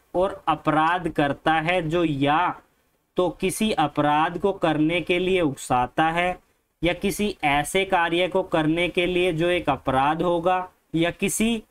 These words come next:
ऐसे व्यक्ति के द्वारा किया जाता है जो अपराध के समान इरादा, intention, ज्ञान, knowledge के साथ अपराध करने में सक्षम है, उसे हम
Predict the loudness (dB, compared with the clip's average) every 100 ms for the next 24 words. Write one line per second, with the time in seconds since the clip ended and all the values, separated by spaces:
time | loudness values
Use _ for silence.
0 | _ 0 0 0 -2 0 0 -2 -2 -4
1 | -2 -2 0 0 0 -2 -4 -2 0 2
2 | 0 0 0 0 0 -2 -4 -20 _ _
3 | -4 -2 0 -4 -4 -4 -2 0 2 2
4 | 0 -2 -2 0 0 -2 -2 0 2 2
5 | 0 -2 -6 -2 0 2 0 2 0 -2
6 | -2 -2 0 0 0 -2 -4 -4 -4 -12
7 | -16 -4 0 2 2 -2 -6 -8 -2 0
8 | 0 2 0 -2 -8 _ _ _ -2 0
9 | 0 0 0 -2 -4 -2 0 0 0 -2
10 | -4 -2 -2 -2 0 0 -2 -4 -4 -2
11 | -2 0 0 -2 -2 -6 -2 0 0 0
12 | -2